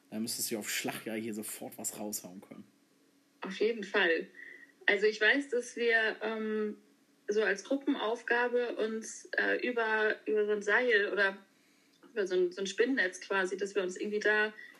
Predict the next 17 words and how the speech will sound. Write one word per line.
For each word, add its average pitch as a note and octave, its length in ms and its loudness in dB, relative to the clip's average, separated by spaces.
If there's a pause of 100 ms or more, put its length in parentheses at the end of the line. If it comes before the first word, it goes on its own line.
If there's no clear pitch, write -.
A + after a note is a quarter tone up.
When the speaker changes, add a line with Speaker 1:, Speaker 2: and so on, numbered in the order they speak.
(240)
Speaker 2:
gegenseitig A#3 560 0
rüberhelfen A#3 460 -2
sollten, G#3 500 0 (380)
ohne, A3 520 2
ähm, G3+ 280 -2
die G3+ 80 -2
Bänder G3+ 380 0
zu F#3 180 -6
berühren. F3 600 0 (1500)
Und G#3 100 -6
das G#3+ 140 -2
fand A3 240 -2
ich - 60 -8
immer G#3+ 180 0
ganz, G#3 440 -2 (280)
ganz G#3 240 -2
spannend, G3+ 500 0